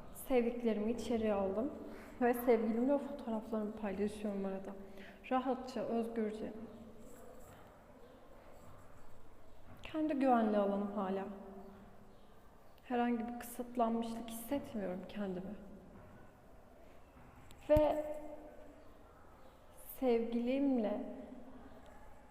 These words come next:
iki fotoğrafımızın arasında kalan bir alıntıdan bahsetmek istiyorum.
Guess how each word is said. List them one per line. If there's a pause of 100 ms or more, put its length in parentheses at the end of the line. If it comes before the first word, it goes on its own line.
(680)
iki
fotoğrafımızın
arasında
kalan
bir (180)
alıntıdan
bahsetmek
istiyorum.